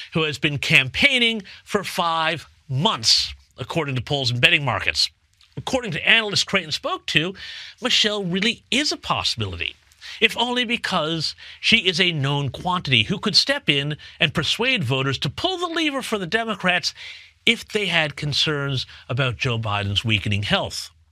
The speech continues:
And you know what? I thought it was crazy. But more that I think about it, it makes a weird sort of sense.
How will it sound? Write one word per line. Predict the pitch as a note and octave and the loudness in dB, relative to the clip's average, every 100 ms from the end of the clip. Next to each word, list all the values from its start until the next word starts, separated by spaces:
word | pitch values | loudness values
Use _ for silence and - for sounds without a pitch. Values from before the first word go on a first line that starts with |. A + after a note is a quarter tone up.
| _ - - - - - - | _ -18 -16 -16 -16 -18 -2
And | - G3 | 0 2
you | E3+ | 2
know | F3 | 2
what? | B3 E4+ - - - - - - - | 0 -4 -6 -14 -20 -20 -20 -12 -8
I | |
thought | B3+ B3 | -4 -2
it | |
was | G3 - | -2 -4
crazy. | - F#3+ G3+ B2+ C#2+ F2 - _ _ _ _ _ | -2 -4 -2 -4 -6 -12 -20 _ _ _ _ _
But | - E3+ | -8 -4
more | D4 F#4+ | -2 -2
that | F#4 | -2
I | F4+ | -2
think | - F#4 | -2 -2
about | B3 D#3+ | 2 2
it, | D#3+ F#3+ _ - - - - | 2 -2 _ -20 -20 -20 -12
it | A#3 | -12
makes | G#3 G#3+ - | 0 0 2
a | G#3+ | 0
weird | F#3 C#3+ E3 E3+ F3 D3+ | 0 0 2 2 -2 -4
sort | - D3+ C3+ | -6 -4 -2
of | A2+ | 0
sense. | - C#3 D#2+ - - | 0 0 2 2 2